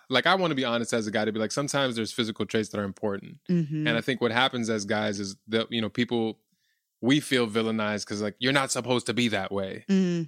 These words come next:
Speaker 1: But I think it's okay for all of us to say, "Hey, here's, here's a physical thing that we're looking for." So in the same thing, there's nothing wrong with a woman who says, "Here's,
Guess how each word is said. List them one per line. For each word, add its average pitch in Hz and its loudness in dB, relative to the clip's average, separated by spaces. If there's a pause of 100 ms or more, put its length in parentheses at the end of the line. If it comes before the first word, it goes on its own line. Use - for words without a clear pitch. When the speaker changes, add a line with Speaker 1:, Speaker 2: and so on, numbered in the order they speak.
Speaker 1:
But 165 2
I 180 4
think 202 0
it's 165 0
okay 170 0
for 147 -2
all 123 2
of 135 -2
us 131 -4
to 117 -6
say, 120 4
"Hey, 120 2 (340)
here's, 123 0
here's 110 2
a 117 -2
physical 113 -2
thing 104 -2
that 101 -2
we're 101 -2
looking 104 -2
for." 107 -2
So 131 0
in 123 0
the 120 -4
same 143 2
thing, 127 0
there's 104 0
nothing 113 0
wrong 110 0
with 107 -4
a 107 2
woman 104 -2
who 101 -6
says, 107 -2
"Here's, 165 -4